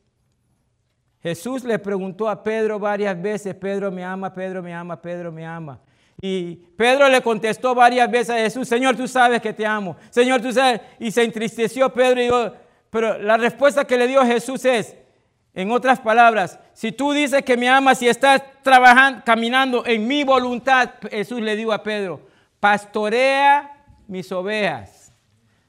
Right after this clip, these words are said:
trabaja en mi iglesia, apacienta mi grey".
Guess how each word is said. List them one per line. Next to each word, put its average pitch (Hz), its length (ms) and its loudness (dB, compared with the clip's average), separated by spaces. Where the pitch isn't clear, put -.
trabaja 277 800 6
en 247 100 -2
mi 240 220 -2
iglesia, 214 800 -2
apacienta 277 840 0
mi 262 180 -4
grey". 254 600 -2